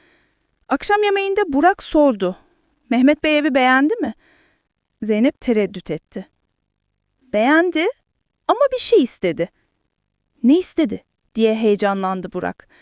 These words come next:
Zeynep duraksadı. "Beni özel bir yemeğe davet etti. Sadece biz ikimiz." Burak gülümsedi. "Harika, git tabii. Bu adamı elde tutmalıyız."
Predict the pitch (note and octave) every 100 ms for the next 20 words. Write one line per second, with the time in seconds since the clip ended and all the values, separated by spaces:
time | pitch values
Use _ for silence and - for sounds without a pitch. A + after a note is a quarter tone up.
0 | _ _ _ _ _ _ _ _ A3+ B3+
1 | C#4+ F#4 - B3+ A#3+ - - F3+ E3+ -
2 | _ _ _ _ _ _ _ _ _ _
3 | _ A3+ C#4+ G#4 - - _ _ A#3 A3+
4 | B3+ C4+ A#3+ A#3 G#3+ G#3 G3 F#3+ F#3 F#3+
5 | - F#3 - F#3+ _ _ _ _ _ _
6 | - - B3 A3 A3 A3+ G3 F3+ - F#3
7 | G3 - - _ _ _ _ _ _ _
8 | _ A3 C4+ E4 - D4 D4+ C#4+ D#4 G3+
9 | G#3 _ _ _ _ _ - A3 A3 -
10 | G#4+ C5 _ _ C#4+ - - A#4+ A4+ C#4+
11 | _ _ _ - A3+ B3 B3+ C#4+ C#4+ C#4+
12 | D4+ - E4+ F#4 G4 E4+ -